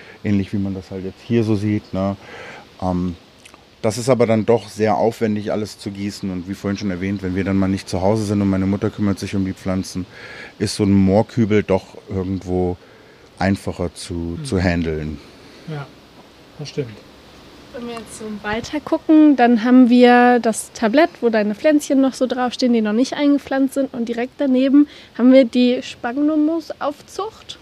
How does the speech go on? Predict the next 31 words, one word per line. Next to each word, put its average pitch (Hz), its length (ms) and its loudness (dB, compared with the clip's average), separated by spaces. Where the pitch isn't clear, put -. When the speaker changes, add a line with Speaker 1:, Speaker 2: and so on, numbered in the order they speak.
Speaker 1:
Genau. 131 200 -8
Genau. 87 260 0
Also 98 240 2
wie 107 60 2
du 104 80 2
ja 104 160 4
siehst, 156 380 0
ne, 131 260 2
das 101 100 -18
ist - 60 -14
jetzt 110 200 -10
hier 117 80 -4
ein 104 100 -6
schöner 117 240 -6
Moosteppich. 135 600 -8
So 104 100 -2
in 104 80 -2
einem 101 120 0
Monat 113 360 0
ist 127 160 -12
das 110 180 0
noch 120 340 0
höher, 139 400 4
dann 107 120 -6
schneide 107 240 -4
ich 107 120 -12
wieder 107 120 -4
ein 101 80 -4
bisschen 101 280 -8
was 101 180 -6
ab 160 140 -4